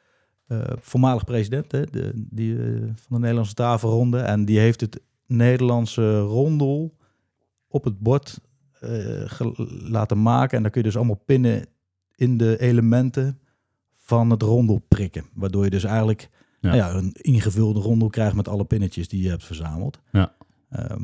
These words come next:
Speaker 1: superleuk cadeau. Dus, eh, ja.
Speaker 2: Ja, en indrukwekkend zo. Want elke pin heb je fysiek geruild. Eh, of je het nou helemaal nog kan, eh, herinneren of niet, eh, op een gegeven moment. Eh, en, eh, inderdaad, dit, dit, dit zijn er niet vijftig of, of tachtig. Dit zijn er denk ik, eh,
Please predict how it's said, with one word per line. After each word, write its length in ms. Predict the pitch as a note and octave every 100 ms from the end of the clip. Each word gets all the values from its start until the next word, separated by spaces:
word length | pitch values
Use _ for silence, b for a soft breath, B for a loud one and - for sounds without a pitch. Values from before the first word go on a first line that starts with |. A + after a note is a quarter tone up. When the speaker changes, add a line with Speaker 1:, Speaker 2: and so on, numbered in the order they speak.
| G2
Speaker 1:
superleuk 480 | - E3 C3 A#2 G#2
cadeau. 300 | F#2+ A2 E3+ - _
Dus, 220 | - F#2
eh, 80 | F#2+ F#2+ F#2 F#2+ G2 _ _ _ _ _
ja. 220 | D#3 - _ _ _
Speaker 2:
Ja, 100 | G2
en 120 | G#2
indrukwekkend 640 | C#3+ G#2 F#2+ F2+ G2+ G#2
zo. 300 | - D#2+ D#2+ - -
Want 200 | F#2+ - _
elke 300 | A#2 A#2 G#2+
pin 380 | - A#2 G2 F2+
heb 200 | F2 -
je 400 | - F2 E2+ A2 -
fysiek 440 | - G#2+ F#2+ F#2+
geruild. 600 | - E2+ F#2 E2+ D#2+ - - _ _ _ _ _ _
Eh, 560 | F2+ E2 D#2 D#2 D#2+ D#2+ -
of 180 | F2
je 80 | -
het 100 | F2
nou 160 | F2 D#2+
helemaal 240 | F#2 F2
nog 180 | E2+ F2
kan, 300 | - D#2+ D#2+
eh, 200 | D#2+ D#2+ F2+ -
herinneren 480 | - F2 G2+ G2+ E2+
of 140 | E2+
niet, 340 | A#2 G2 F2 -
eh, 320 | E2+ E2+ D#2+
op 80 | E2
een 60 |
gegeven 260 | E2 F2 F2
moment. 300 | E2+ E2+ -
Eh, 180 | E2+ D2+
en, 160 | E2
eh, 280 | F2 D#2 G#1+
inderdaad, 420 | D#2 F2 E2+ F2 E2
dit, 300 | F2 - -
dit, 160 | F#2 -
dit 200 | F#2 E2
zijn 140 | E2+
er 60 | E2+
niet 180 | F#2 F2
vijftig 440 | F2+ F2 - F2
of, 220 | F2+ E2
of 160 | - F2
tachtig. 420 | - F2+ - F2
Dit 160 | - F#2
zijn 180 | - F2
er 100 | F2
denk 180 | F2 E2+
ik, 240 | E2 -
eh, 360 | F2 E2+ E2